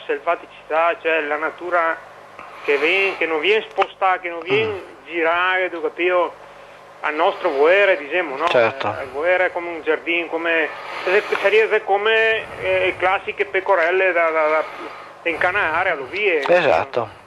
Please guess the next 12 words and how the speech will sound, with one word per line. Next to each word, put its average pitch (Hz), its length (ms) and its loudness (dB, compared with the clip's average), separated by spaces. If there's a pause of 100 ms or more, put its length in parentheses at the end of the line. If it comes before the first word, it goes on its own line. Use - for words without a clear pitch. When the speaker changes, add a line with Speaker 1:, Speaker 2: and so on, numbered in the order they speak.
(160)
Speaker 1:
Da 147 80 -12
portare 175 920 2
a, 147 400 2
a 139 100 -4
scanare 165 520 0
praticamente, 147 600 -6
perché 165 360 0 (420)
se 170 140 -2
crede 220 380 4
da 202 140 4
salvare, 170 600 0
diciamo, 180 600 -2